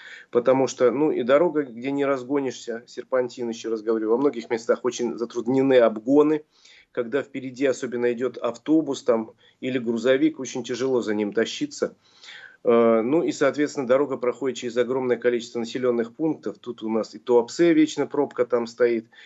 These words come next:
и Лазаревская, где всё время надо пропускать, м, людей, которые идут к пляжу радостно с полотенцами, не глядя на то, что идут через трассу. Ну, в общем,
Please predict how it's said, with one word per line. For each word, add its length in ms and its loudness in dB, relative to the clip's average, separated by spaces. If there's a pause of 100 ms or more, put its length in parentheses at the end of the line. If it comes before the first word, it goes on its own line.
(120)
и 80 0
Лазаревская, 680 2
где 140 -14
всё 160 -14
время 220 -6
надо 160 -4
пропускать, 640 -4 (420)
м, 440 -2
людей, 340 0
которые 280 -2
идут 180 -6
к 100 -20
пляжу 420 4
радостно 380 -2
с 60 -14
полотенцами, 800 -4 (340)
не 180 -2
глядя 340 4
на 120 0
то, 120 -6
что 200 -8
идут 180 -10
через 300 -8
трассу. 520 0 (340)
Ну, 80 0
в 60 6
общем, 340 0